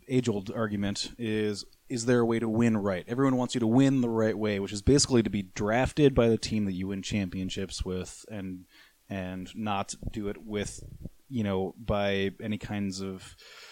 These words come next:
wrong-seeming or nefarious-seeming, uh, managerial moves, whatever, what have you, that kind of thing. There's, like, a, a very, like, s-, innocent way to win is just be, like,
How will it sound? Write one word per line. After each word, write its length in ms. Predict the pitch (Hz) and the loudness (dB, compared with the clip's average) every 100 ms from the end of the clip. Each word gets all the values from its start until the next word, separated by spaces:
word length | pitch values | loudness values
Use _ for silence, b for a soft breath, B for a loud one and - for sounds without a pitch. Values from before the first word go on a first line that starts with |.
| b b b b b b b - | b b b b b b b 4
wrong-seeming 760 | 139 147 160 143 143 135 131 | 10 10 10 8 8 8 8
or 80 | 123 | 8
nefarious-seeming, 1300 | 113 - 143 135 123 - 117 117 110 110 107 - - _ - - - - | 4 6 6 6 2 0 2 2 2 0 -2 -4 -10 _ -20 -20 -16 -4
uh, 420 | 110 104 101 98 - _ - 101 80 71 - | 0 4 4 2 -2 _ -18 -16 -16 -16 2
managerial 720 | 127 120 110 110 107 104 101 | 6 6 4 2 4 4 2
moves, 320 | 95 85 90 | -2 -4 4
whatever, 260 | 131 117 | 4 4
what 300 | 123 127 131 | 2 2 2
have 160 | 107 92 | 2 -2
you, 140 | - - | -6 -4
that 160 | - 120 | -2 -2
kind 80 | 117 | -2
of 60 | |
thing. 80 | 98 | -4
There's, 140 | 117 113 | -4 -2
like, 120 | 113 | -2
a, 80 | 120 | -2
a 120 | 127 | -2
very, 400 | 113 120 127 127 | 2 6 6 8
like, 160 | 127 107 | 6 4
s-, 220 | - - - _ - - - | 2 0 -4 _ -20 -6 6
innocent 360 | 165 156 156 | 8 8 4
way 220 | 135 123 | 6 6
to 80 | 120 | 8
win 240 | 110 110 104 | 6 4 0
is 100 | 95 | -2
just 200 | 113 - | -6 -4
be, 100 | 113 | -2
like, 260 | 101 - | 0 -4